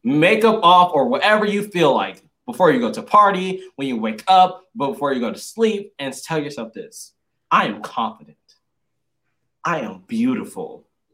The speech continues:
And I am amazing." Those three things right there, that's just for the one goal. That's one goal right there. Say, "I am confident, I am beautiful, and I am amazing."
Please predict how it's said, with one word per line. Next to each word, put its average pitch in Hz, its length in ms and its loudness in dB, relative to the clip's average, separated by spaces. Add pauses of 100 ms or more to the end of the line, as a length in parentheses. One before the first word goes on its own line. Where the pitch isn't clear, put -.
(680)
And 127 120 -4
I 139 180 0
am 117 160 -4
amazing." 101 680 -6 (180)
Those 127 220 0
three 135 200 -6
things 113 320 -4
right 107 140 -4
there, 104 160 -4
that's 120 220 -4
just - 120 -14
for 113 120 -4
the 107 80 -6
one 110 240 -4
goal. - 320 -14 (180)
That's 110 200 -6
one 120 200 0
goal 87 300 -8
right 110 220 -6
there. 87 300 -10 (240)
Say, 135 240 0
"I 156 180 4
am 120 120 -2
confident, - 800 -10 (840)
I 175 140 -2
am 101 160 -8
beautiful, 123 720 -10 (480)
and 127 160 -6
I 135 160 -2
am 107 160 -6
amazing." 95 640 -12